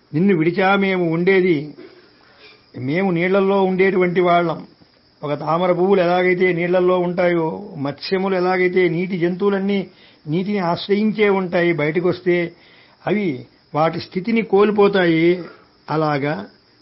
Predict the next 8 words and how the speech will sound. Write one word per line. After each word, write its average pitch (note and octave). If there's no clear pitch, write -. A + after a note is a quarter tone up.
మేమందరము E3+
నీ E3
దివ్య D#3
కరుణా F3
కటాక్షాల F3
చేత F#3
నివసించేటువంటి F#3+
వాళ్ళం. D3+